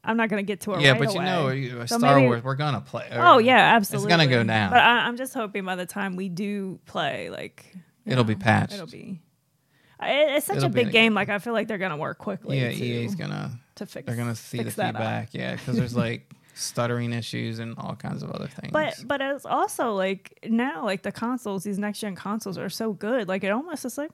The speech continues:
Speaker 1: "Oh, you know, maybe I can just get it on the, on the console."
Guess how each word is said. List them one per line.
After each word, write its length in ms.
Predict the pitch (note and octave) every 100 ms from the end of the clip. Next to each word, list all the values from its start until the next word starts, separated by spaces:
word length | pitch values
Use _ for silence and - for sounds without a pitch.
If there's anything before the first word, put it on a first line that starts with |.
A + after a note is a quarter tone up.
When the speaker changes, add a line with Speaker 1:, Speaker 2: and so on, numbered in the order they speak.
| A#4
Speaker 1:
"Oh, 280 | C5+ C5 B4
you 60 | B4
know, 160 | A#4
maybe 180 | A4+ A4+ A4+
I 40 | G4
can 240 | G4 G4
just 200 | C4 G3
get 100 | G#3
it 140 | G3 G3+
on 180 | G3
the, 220 | F#3+ G3+ D#3 _ _ _ _ _ _ _ _
on 100 | A3 F3
the 60 |
console." 580 | - G3 F3+ - -